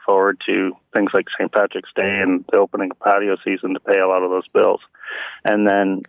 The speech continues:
when that doesn't happen, and then you, you only see that you're going to have expenses, uh, in the next month or so,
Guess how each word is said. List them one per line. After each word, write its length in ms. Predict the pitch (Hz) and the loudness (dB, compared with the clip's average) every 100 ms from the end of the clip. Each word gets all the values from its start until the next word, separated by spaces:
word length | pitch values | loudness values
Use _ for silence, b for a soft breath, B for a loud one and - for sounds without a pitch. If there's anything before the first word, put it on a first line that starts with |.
| - | -4
when 260 | 104 101 | 0 0
that 200 | 98 98 | 0 -2
doesn't 260 | - 95 90 | -4 -4 -4
happen, 500 | 95 95 95 90 90 | -4 -4 -4 -4 -4
and 160 | 90 90 | -2 -2
then 160 | 90 | -2
you, 280 | 90 90 - | -2 -2 -4
you 240 | - 98 92 | 0 2 2
only 240 | 92 90 - | 0 -4 -4
see 140 | 101 | -2
that 240 | 92 90 - | 0 -2 -2
you're 180 | 92 90 | -6 -2
going 220 | 92 90 | -4 -2
to 60 | |
have 140 | 92 90 | -2 -2
expenses, 680 | - - 95 90 95 90 85 _ - | -4 -4 -4 -4 -6 -6 -6 _ -2
uh, 200 | 95 90 - | 0 0 -2
in 100 | 92 | -4
the 80 | 92 | -2
next 260 | 90 - - _ _ - | -4 -6 -18 _ _ -4
month 260 | 98 92 107 | -2 -2 -4
or 100 | 101 | -2
so, 260 | 95 92 | 0 0